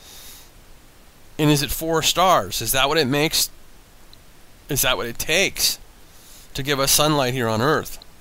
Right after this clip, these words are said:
And remember, it's always light curvature. So we're looking at light curvature right here.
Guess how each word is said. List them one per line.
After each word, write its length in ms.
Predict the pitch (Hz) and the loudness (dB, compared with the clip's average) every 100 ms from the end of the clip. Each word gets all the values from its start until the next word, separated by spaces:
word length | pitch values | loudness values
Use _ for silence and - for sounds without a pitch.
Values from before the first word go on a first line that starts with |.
| - - | -20 -10
And 80 | 107 | -2
remember, 280 | 113 135 127 | 0 2 0
it's 120 | 113 | -2
always 380 | - 135 135 123 | -4 -4 -4 -4
light 380 | 120 135 147 - | -4 -4 -4 -4
curvature. 520 | 180 185 180 - 110 | -2 0 0 -2 -4
So 160 | - 113 | -4 -2
we're 200 | 165 208 | -2 0
looking 280 | 214 208 | 0 2
at 140 | 165 113 | 0 0
light 320 | 147 160 - | -2 -2 -4
curvature 440 | - 160 151 - | -4 -4 -4 -4
right 180 | 101 117 | -4 -4
here. 220 | 139 120 | -4 -6